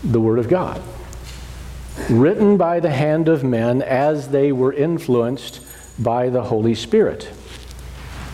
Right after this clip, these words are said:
And as Lutheran Christians, we believe that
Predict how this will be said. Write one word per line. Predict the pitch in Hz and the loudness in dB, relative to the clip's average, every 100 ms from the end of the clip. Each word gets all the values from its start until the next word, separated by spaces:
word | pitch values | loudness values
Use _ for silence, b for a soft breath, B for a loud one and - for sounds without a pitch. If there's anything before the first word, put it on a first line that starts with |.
| B B B - - - - - - - | B B B -14 -14 -14 -14 -12 -12 -6
And | 123 | 0
as | 131 107 | 2 2
Lutheran | 135 170 180 156 135 131 | 4 4 4 2 2 2
Christians, | - 202 202 156 123 139 117 | 0 0 0 0 0 0 4
we | 147 156 | 4 4
believe | 131 131 127 185 160 139 139 | 2 2 4 4 4 4 2
that | 120 127 127 - B | 2 0 0 -6 B